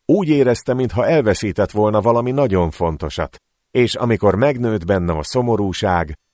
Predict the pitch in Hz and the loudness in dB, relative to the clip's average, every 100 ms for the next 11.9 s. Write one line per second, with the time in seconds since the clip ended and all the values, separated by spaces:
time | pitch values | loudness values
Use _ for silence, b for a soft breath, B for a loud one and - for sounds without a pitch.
0 | _ - 151 - 104 90 87 90 87 80 | _ 0 0 0 0 2 4 4 2 2
1 | 87 87 92 - 92 95 101 - 92 - | 0 0 -2 -2 -4 -2 -6 -4 -6 -4
2 | 78 73 69 67 69 65 62 73 62 62 | -2 -2 -4 -6 -8 -10 -12 -12 -12 -18
3 | 90 _ _ _ _ _ _ _ _ _ | -20 _ _ _ _ _ _ _ _ _
4 | _ _ _ _ _ _ _ - 95 95 | _ _ _ _ _ _ _ -4 -2 0
5 | 139 151 139 - 131 117 120 - 110 107 | 0 2 2 2 0 2 0 0 2 2
6 | 98 104 - 95 104 95 92 90 - 98 | 2 0 -2 0 0 0 0 -2 -2 -4
7 | 78 87 85 82 85 80 78 73 - - | -2 -4 -2 -6 -4 -4 -2 -4 -8 -20
8 | _ _ - 98 160 - 135 123 131 120 | _ _ -6 -2 0 2 2 2 2 2
9 | 120 110 110 101 - 104 107 110 120 107 | 2 0 0 0 0 2 2 0 0 0
10 | 85 82 82 73 80 78 78 76 - 73 | 0 -2 -4 -4 -4 -2 -2 -4 -6 -6
11 | 73 69 78 69 67 67 - - | -6 -8 -12 -12 -14 -16 -20 -20